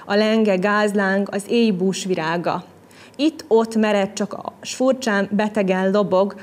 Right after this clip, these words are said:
a kétes és nehéz homályba egy-két borús fa,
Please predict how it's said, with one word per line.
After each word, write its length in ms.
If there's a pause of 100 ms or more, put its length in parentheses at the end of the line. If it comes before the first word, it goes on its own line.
(140)
a 120
kétes 640
és 200
nehéz 400
homályba 600 (160)
egy-két 500
borús 420
fa, 300